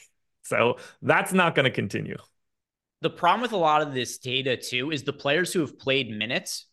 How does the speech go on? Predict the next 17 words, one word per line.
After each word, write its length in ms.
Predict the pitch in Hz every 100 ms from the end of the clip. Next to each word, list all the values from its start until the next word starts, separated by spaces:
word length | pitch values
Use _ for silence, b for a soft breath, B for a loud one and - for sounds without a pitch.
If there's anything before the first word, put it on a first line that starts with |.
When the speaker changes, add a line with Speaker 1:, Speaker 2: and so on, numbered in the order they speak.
| _
Speaker 2:
with 320 | 117 127 131 -
these 220 | 131 113
guys 280 | 120 120 123
off 200 | 120 -
the 60 |
court, 260 | - 139 147
it's, 160 | - -
it's 160 | 117
bench 340 | - 143 143 -
guys, 320 | 107 113 127
right? 160 | 127
We're, 80 | 139
like, 140 | 135 139
we're 100 | 147
looking 300 | 151 151 147
Speaker 1:
Yeah. 160 |
Speaker 2:
at, 80 | 127